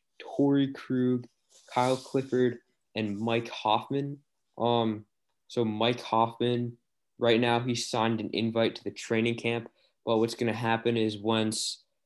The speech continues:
um, they put Tarasenko and some other players on long-term I R,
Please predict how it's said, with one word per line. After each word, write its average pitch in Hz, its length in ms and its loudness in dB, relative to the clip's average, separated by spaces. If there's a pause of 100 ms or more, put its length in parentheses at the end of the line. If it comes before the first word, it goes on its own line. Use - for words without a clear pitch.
(240)
um, 113 280 4
they 107 100 2
put - 340 0
Tarasenko 117 960 0
and 107 140 -4
some 113 220 -2
other 107 160 2
players 110 380 0
on 107 140 -2
long-term 107 580 0
I 98 160 2
R, 117 460 4